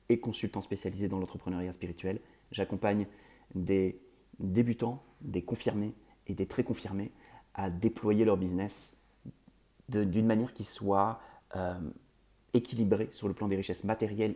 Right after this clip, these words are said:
et immatérielles et d'une manière que leur business devienne une vraie bénédiction pour eux et au-delà. Euh, allons-y, c'est une vidéo un peu particulière.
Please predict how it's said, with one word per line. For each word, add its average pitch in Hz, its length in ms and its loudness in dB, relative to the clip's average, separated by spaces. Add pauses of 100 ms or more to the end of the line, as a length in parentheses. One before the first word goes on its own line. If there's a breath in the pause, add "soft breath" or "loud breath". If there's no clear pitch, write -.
et 117 180 2 (120)
immatérielles 95 640 -2 (560 loud breath)
et 87 280 -4 (260)
d'une 95 140 -4
manière 90 300 -4
que 95 100 -4
leur 92 160 -2
business 101 360 -2
devienne 95 260 0
une 92 120 -2
vraie 92 280 -2
bénédiction 90 540 0
pour 87 260 -4
eux - 100 -8 (380 loud breath)
et 98 100 -2
au-delà. 90 260 -4 (920 loud breath)
Euh, 110 300 6 (1200)
allons-y, 131 380 8
c'est - 160 0
une 123 60 6
vidéo 127 200 2
un 185 40 0
peu 151 80 -2
particulière. - 800 2